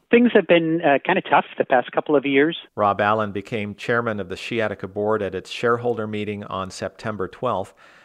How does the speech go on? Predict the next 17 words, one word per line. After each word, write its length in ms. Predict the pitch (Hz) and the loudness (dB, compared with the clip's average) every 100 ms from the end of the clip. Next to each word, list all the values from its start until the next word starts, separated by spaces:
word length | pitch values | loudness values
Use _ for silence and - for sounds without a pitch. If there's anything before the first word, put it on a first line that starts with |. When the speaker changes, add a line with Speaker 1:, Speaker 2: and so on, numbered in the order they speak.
| _ | _
Speaker 2:
At 140 | - | -10
the 80 | - | -8
same 320 | - 151 156 | -6 -4 -4
meeting, 340 | 120 104 110 135 | -4 -2 -4 -6
longtime 540 | - 101 104 113 101 101 | -6 -6 -4 -2 -2 -2
board 260 | 101 101 | -2 -2
member 340 | 101 95 95 95 | -4 -6 -4 -6
Feline 520 | - 98 101 101 98 - | -6 -8 -6 -8 -10 -8
Worrell 440 | 107 127 92 - - | -2 -2 -2 -6 -8
was 260 | 98 98 - | -8 -8 -10
unseated 600 | 101 104 - 123 113 98 | -8 -8 -8 -6 -4 -4
by 140 | 92 92 | -4 -6
the 100 | 95 | -6
newly 400 | 104 104 104 107 | -8 -6 -8 -8
elected 480 | 101 92 - 92 87 | -10 -10 -12 -14 -12
Alicia 440 | 98 90 90 - 90 | -12 -12 -12 -14 -12
Guthrie. 540 | 107 101 - 82 - | -10 -12 -12 -14 -14